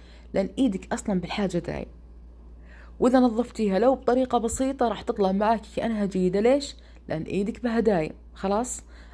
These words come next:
أنا عندي رفين داخل الدرج هنا. بس يا بنات، بهذه الخلطة اللي فيها خل جبارة، الخلطة هذه جربوها للطاولات. أنا والله أحط عليها مقابض الأبواب،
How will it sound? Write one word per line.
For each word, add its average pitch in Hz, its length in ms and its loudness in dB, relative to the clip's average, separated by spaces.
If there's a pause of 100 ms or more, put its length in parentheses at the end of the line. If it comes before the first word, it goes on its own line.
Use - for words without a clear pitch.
أنا 196 100 0
عندي 202 220 2
رفين 208 380 0
داخل 185 280 0
الدرج 185 440 -4
هنا. 226 180 -2 (760)
بس - 240 -2
يا 196 60 6
بنات، 175 380 0
بهذه 208 160 2
الخلطة 202 340 0
اللي 196 100 0
فيها 196 220 -2
خل 208 260 2
جبارة، 202 480 4
الخلطة 185 460 -4
هذه 160 100 -2
جربوها 175 500 -4 (440)
للطاولات. 190 760 2
أنا 202 120 2
والله 196 240 2
أحط - 320 -8
عليها 185 220 2
مقابض 180 400 2
الأبواب، 180 600 0